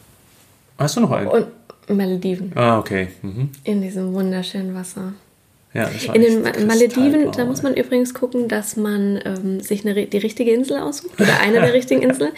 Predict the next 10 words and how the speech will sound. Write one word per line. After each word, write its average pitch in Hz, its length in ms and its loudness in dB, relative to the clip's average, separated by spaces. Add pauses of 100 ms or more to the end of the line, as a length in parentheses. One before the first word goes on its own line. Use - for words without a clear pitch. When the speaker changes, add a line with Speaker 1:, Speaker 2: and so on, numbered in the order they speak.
(240)
Speaker 2:
weil 208 80 2
es 202 140 -4
gibt - 180 0
tatsächlich 233 500 -2
auch - 120 -6
Inseln, 190 400 0
die 185 100 -4
nicht 175 240 -2
schön 175 220 -2
sind. 175 320 -4